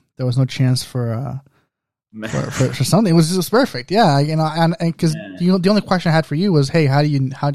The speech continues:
Speaker 1: how do you, um, combat, like, combat critical, uh, having a critical spirit?" And you went down three, three points on how to do that. I think that's very good. And I think people, um, sometimes don't realize that they have a critical spirit.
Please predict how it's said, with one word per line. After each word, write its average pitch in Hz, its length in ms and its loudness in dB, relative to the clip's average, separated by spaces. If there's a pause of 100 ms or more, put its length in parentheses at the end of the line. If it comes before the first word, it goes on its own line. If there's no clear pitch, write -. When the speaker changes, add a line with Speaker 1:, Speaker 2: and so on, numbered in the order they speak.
(120)
Speaker 1:
how 139 80 0
do 139 80 0
you, 131 240 2
um, 123 140 -4
combat, 131 560 -4 (100)
like, 135 180 -6
combat 139 480 -6 (720)
critical, 135 280 -2
uh, 131 40 0 (120)
having 131 220 -2
a 131 40 -6
critical 127 260 -10
spirit?" 190 320 -2
And 127 140 -2
you 131 80 -2
went 131 160 -4
down 135 400 -4
three, 135 300 0 (580)
three 147 140 0
points 135 340 -2
on 131 80 -2
how 127 140 0
to 123 120 -2
do 120 180 -4
that. 117 260 -6 (800)
I 131 60 -8
think 147 180 -2
that's 135 140 -4
very 135 200 0
good. 131 160 -2
And 120 140 -2
I 123 40 -2
think 135 260 -6
people, 127 440 -6 (640)
um, 78 320 -12 (380)
sometimes 170 400 2
don't 147 140 4
realize 131 540 0 (120)
that 131 260 -6
they 131 120 0
have 143 300 -2
a 135 60 -6
critical 127 400 -8
spirit. - 400 -12